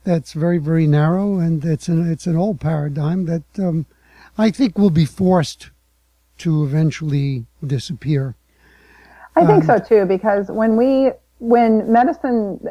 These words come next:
Speaker 2: it's a long story, but medicine did a major shift in the thirties and forties, and alternative medicine was a, try, they tried to squash it and kill it with the Flexner Report. It was this big thing. Uh, I think Rockefeller was the one who ignited the whole thing.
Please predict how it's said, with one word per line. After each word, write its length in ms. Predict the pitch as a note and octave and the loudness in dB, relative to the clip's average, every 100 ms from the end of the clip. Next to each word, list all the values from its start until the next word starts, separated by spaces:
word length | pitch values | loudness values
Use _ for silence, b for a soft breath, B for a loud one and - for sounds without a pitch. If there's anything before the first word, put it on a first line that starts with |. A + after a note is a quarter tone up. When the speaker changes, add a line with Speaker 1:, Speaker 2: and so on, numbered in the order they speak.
| - | 0
Speaker 2:
it's 180 | B3+ | 2
a 40 | A#3 | 4
long 260 | G#3+ F#3+ | 2 0
story, 360 | F3 - F3+ F3 | -2 0 2 4
but 200 | E3+ - | 2 0
medicine 400 | G#3 G#3+ - G#3 | -2 -4 -4 -4
did 100 | F3+ | -2
a 60 | F3 | -2
major 480 | F3+ F#3+ G3 F#3+ | -2 -4 -4 -4
shift 560 | D#3+ - E3+ E3 - _ _ b b b _ | -8 -2 -2 -2 -6 _ _ b b b _
in 180 | G3 F#3 | 2 4
the 120 | F3 | 2
thirties 380 | E3+ F#3 F3 E3 | 2 2 2 0
and 120 | E3+ | 0
forties, 460 | F3+ E3+ E3+ E3 E3+ | 2 4 2 0 -4
and 200 | E3 D#3 _ _ _ - | -6 -8 _ _ _ -4
alternative 500 | G#3 G#3 - G#3+ F#3+ | -2 0 -2 0 0
medicine 340 | F3+ F3 F3 F3+ | 0 -2 -2 -4
was 140 | D#3+ | -2
a, 160 | E3 - _ _ _ | -4 -6 _ _ _
try, 220 | - G#3 | -2 -2
they 160 | G3 G3+ | 0 -2
tried 240 | F#3+ B3 | 0 -2
to 60 | G#3 | -2
squash 500 | - - F3+ E3 - | -8 -2 0 0 0
it 120 | E3 | -4
and 120 | D#3+ | -4
kill 260 | E3 F3 D3+ | -6 -4 -4
it 180 | D3 - - | -8 -10 -4
with 160 | F#3 E3+ | -2 -2
the 80 | |
Flexner 440 | E3 F3+ E3+ - D3 | -2 -2 -2 -4 -2
Report. 480 | C#3+ D3 D3+ C#3+ - | -2 0 -2 -2 -4
It 60 | |
was 100 | E3+ | -4
this 140 | F3 E3 | -4 -2
big 240 | F3+ E3+ | -2 0
thing. 420 | F3 D#3+ D#3 D3+ B B B B | 0 0 0 -4 B B B B
Uh, 140 | - D#3 | 0 2
I 120 | D3+ | 2
think 180 | F#3 F3 | 0 0
Rockefeller 540 | E3 E3 D#3+ E3 D#3+ | 0 -2 -2 0 0
was 160 | D3+ D#3 | -2 -4
the 100 | D#3+ | -6
one 200 | D#3 D3+ | -4 -2
who 220 | D#3+ D3+ | -2 0
ignited 460 | D#3 E3+ E3 D#3+ - | -2 0 2 2 0
the 60 | |
whole 160 | D3+ D#3 | 0 0
thing. 360 | - D3+ D3 | 0 -2 -4